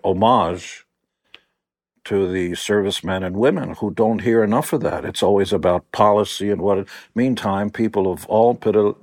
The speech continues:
political persuasions are out there risking their lives every year, year after year, for not, for an ideal.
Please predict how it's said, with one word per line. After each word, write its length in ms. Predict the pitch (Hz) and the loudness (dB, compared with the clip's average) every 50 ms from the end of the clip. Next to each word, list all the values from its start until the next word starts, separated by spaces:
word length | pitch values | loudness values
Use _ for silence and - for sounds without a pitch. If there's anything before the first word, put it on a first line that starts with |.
| _ | _
political 520 | - 101 95 107 107 104 98 - - 90 80 | -4 0 0 2 2 2 0 0 -2 -4 -4
persuasions 840 | - 90 85 - - - 92 80 80 78 - - 90 92 104 - - - - - - - - _ - | -4 -6 -6 -6 -4 -2 0 2 2 0 0 -2 -4 -4 -6 -8 -10 -14 -20 -20 -20 -20 -20 _ -6
are 180 | - 87 92 - | -4 -4 -2 0
out 220 | 101 107 117 120 - | 2 2 2 0 0
there 220 | - 101 95 90 | 0 0 0 0
risking 460 | 90 95 104 120 - - - 113 113 | 2 2 0 0 0 -2 -2 -2 0
their 200 | 101 104 101 98 | 2 2 2 2
lives 540 | 90 87 80 80 80 87 90 78 - - - - | 0 0 -2 -4 -4 -6 -6 -8 -10 -14 -12 -4
every 400 | - 104 107 113 110 120 131 120 110 | -2 0 0 0 0 -2 -2 -2 -2
year, 360 | 101 101 98 98 98 98 - | 0 0 2 2 2 0 -2
year 320 | 87 92 104 113 117 120 113 | -2 0 2 2 4 4 4
after 340 | 113 104 - - - - | 2 2 0 -2 -6 -4
year, 280 | 98 95 92 92 98 98 | -2 0 2 2 2 0
for 180 | - - 107 101 | 0 0 -2 0
not, 340 | 101 101 101 95 - - | 0 0 0 -2 -2 -6
for 200 | - - 110 104 | -2 0 2 2
an 80 | 104 104 | 2 2
ideal. 840 | 107 - 107 110 98 101 110 170 208 214 - 120 101 95 107 - | 2 2 0 0 -2 0 -2 0 4 4 6 6 6 4 2 -2